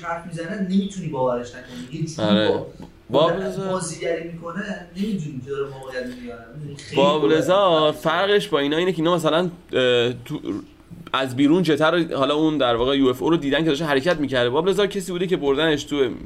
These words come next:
Speaker 2: اه، حالا اصلاً بحث ایریا فیفتی وان از همین شروع شد دیگه، از باب لزار شروع شد. خب، گفت آقا من تو اون لب منو استخدام کردن که اونجا کار بکنم. خب، اون، اه، روی اون،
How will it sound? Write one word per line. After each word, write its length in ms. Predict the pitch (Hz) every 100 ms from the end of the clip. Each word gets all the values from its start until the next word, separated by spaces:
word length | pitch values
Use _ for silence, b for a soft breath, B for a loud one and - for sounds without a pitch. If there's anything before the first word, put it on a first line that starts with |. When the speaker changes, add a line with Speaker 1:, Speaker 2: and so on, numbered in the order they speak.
| -
Speaker 2:
اه، 260 | 110 107 104
حالا 160 | 113
اصلاً 180 | 135 127
بحث 200 | 120 120
ایریا 420 | - 120 117 123
فیفتی 260 | 120 113 117
وان 140 | 139
از 160 | 135 120
همین 220 | 131 151
شروع 200 | 117 104
شد 180 | 104 101
دیگه، 180 | 101 107
از 80 |
باب 160 | 101 104
لزار 180 | 104 117
شروع 160 | 107
شد. 160 | - 87 B B B B
خب، 260 | 127 151 156 B B
گفت 80 | 147
آقا 120 | 190
من 200 | 185 190
تو 100 | 180
اون 180 | 185 165
لب 520 | 147 156 165 196 175
منو 220 | 165 156 185
استخدام 420 | 175 151 165 170
کردن 260 | 185 185
که 80 | 175
اونجا 220 | 160 151
کار 280 | 180 170 180
بکنم. 420 | 131 117 110 110 - B B B B B B
خب، 320 | - 127 147 143 -
اون، 320 | 156 180 180
اه، 380 | 135 143 135 135
روی 220 | 131 165
اون، 360 | 185 180 180